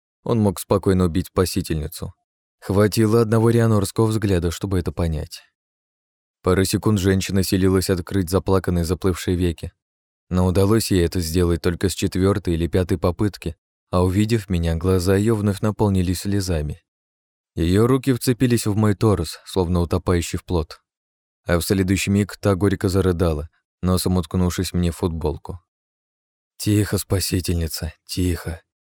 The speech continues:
Все будет в порядке», мягко и с теплотой произнес я, быстро вспоминая, как утешал собственную покойную сестру в детстве. «Сиантар, так Лиза тебе позвонила?» Не переставая рыдать и нервно сглатывая,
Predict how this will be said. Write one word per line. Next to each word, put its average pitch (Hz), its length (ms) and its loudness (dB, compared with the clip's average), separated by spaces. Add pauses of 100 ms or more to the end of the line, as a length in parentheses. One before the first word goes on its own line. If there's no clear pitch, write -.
Все 92 260 -2
будет 92 340 0
в - 80 -18
порядке», 90 560 -2 (640)
мягко 104 380 0
и 131 60 2
с - 60 -4
теплотой 113 440 0
произнес 98 500 -2
я, 85 280 -2 (180)
быстро 98 340 -2
вспоминая, 85 480 0
как - 200 -4
утешал 90 400 -2
собственную 87 520 -2
покойную 85 460 -2
сестру - 360 -6
в 78 80 -6
детстве. 80 460 -6 (1000)
«Сиантар, 113 840 0 (420)
так - 360 -6
Лиза 110 420 -2 (420)
тебе 131 400 0
позвонила?» 123 840 0 (500)
Не 80 180 -4
переставая 98 580 2
рыдать 92 440 0
и 92 40 -2
нервно 90 400 0
сглатывая, 87 640 -2